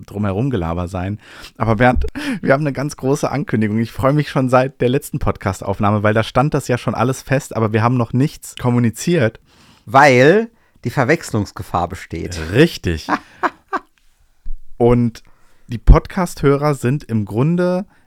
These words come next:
Speaker 1: die ersten Leute, die offiziell davon erfahren. Ich glaub,
Speaker 2: Das
Speaker 1: es ist
Speaker 2: stimmt.
Speaker 1: sonst nirgends bislang kommuniziert.
Speaker 2: Nein.
Speaker 1: Und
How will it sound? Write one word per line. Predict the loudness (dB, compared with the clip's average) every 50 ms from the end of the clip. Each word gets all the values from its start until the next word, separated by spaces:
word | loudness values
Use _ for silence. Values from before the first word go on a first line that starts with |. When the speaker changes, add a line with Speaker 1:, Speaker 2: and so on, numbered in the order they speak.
| _ _ -8
Speaker 1:
die | -8 -6 -2
ersten | -2 0 0 0 -2 -4 -8 -8 -6 -4 -4 -4 -4 -6 -8 _ _ _ _ _ _ _ _ _
Leute, | -2 2 2 2 2 2 0 0 0 0 0 0 -2 -4 -8 -10 -8
die | -6 -6 -4
offiziell | -4 -4 -4 -4 -6 -6 -4 -4 -2 -2 -2 -2
davon | -4 -4 -4 -4 -4 -4 -4
erfahren. | -4 -8 -6 -4 -4 -2 -2 -2 -4 -4 -6
Ich | -8 -8
glaub, | -6 -4 -4 -4
Speaker 2:
Das | -4 -6
Speaker 1:
es | -6 -8
ist | -8
Speaker 2:
stimmt. | -6 -4 -2 -2 0
Speaker 1:
sonst | 0 0 0 -2 -2 -6 -10 -14 -10 -6
nirgends | -2 0 2 2 4 4 4 4 4 2 0 -4 -6 -10 -16 -18 -20 -14 _
bislang | -6 -6 -6 -4 -2 -4 -2 -4 -4
kommuniziert. | -4 -2 -2 0 0 -2 -2 -2 -2 -2 -2 -2
Speaker 2:
Nein. | -2 -4 -4 -4 -4 -4
Speaker 1:
Und | -8